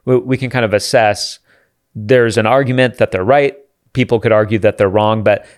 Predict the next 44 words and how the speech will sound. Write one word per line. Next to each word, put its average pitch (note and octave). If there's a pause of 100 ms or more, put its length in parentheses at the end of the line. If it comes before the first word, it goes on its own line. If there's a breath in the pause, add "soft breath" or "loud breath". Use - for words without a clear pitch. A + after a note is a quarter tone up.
this A#2
is A#2
something B2+
that A#2
they G2+
frequently G#2+
will A#2
talk G2
about, G2
that -
men B2
currently G#2
are F#2+ (120)
undervalued F#2+
in G#2
our G2
culture - (220 soft breath)
and A#2+
that A2
that's A2
not A2
good, -
that G#2
that's G#2
actually G#2
a F2+ (160)
very G#2
big F#2+
problem F#2
that F#2+
we F#2+
need F#2
to F#2
deal F#2
with. - (380 loud breath)
Um, A#2+
and B2
finally, C#3
the, G2
the G2
fourth D3
one F#2+ (340 loud breath)
is A#2+
that G#2+